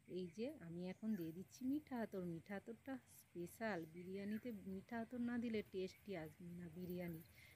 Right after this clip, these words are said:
যে saint, বাদশাহী বিরিয়ানি। তো এইভাবেই আমি বানিয়ে ফেললাম। আর তারপরে তো ready হয়ে গেছে। এবার ওপরে আমি আটা দিয়ে এইভাবে এ করে দিচ্ছি, যার ফলে কোনো ভাপ যেন না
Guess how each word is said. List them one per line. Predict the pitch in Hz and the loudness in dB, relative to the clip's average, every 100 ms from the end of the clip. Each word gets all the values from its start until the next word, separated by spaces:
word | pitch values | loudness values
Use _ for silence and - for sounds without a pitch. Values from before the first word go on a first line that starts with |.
| - 208 | -8 -4
যে | |
saint, | 190 - 190 175 156 170 | -4 -4 -2 0 -2 -4
বাদশাহী | 180 180 - 214 190 | -2 -2 0 4 4
বিরিয়ানি। | 170 165 165 165 180 - - - - - - - | 2 -2 -2 -4 -8 -12 -20 -18 -18 -20 -20 -4
তো | 233 240 | 2 4
এইভাবেই | 202 196 208 240 311 - - | 4 2 2 2 -2 -6 -6
আমি | 180 220 277 - - | -2 0 0 -6 -12
বানিয়ে | 180 180 185 190 | -2 0 2 0
ফেললাম। | - 202 220 226 | 0 2 2 0
আর | 180 175 | -2 -8
তারপরে | - 170 175 196 208 | -2 -2 -2 -2 0
তো | 208 277 311 - | 0 -2 -4 -4
ready | 180 180 208 | -2 0 2
হয়ে | 226 220 | 4 4
গেছে। | 226 233 | 4 2
এবার | 196 180 | 2 2
ওপরে | 170 - 196 | 0 0 0
আমি | 202 214 262 | 4 4 2
আটা | 165 170 185 | 0 -2 -2
দিয়ে | 180 202 285 - - - 196 | -2 0 0 -2 -14 -10 -2
এইভাবে | 190 196 190 214 220 - - - | 0 2 2 2 0 -6 -18 -4
এ | 196 202 | -2 0
করে | 208 208 | 2 4
দিচ্ছি, | 208 202 - 226 | 2 -2 -2 0
যার | 190 170 | 2 0
ফলে | - 214 - | 0 -2 -2
কোনো | 190 208 202 | -2 0 0
ভাপ | - 196 190 | 2 2 2
যেন | 208 196 196 | 0 0 2
না | 233 | 2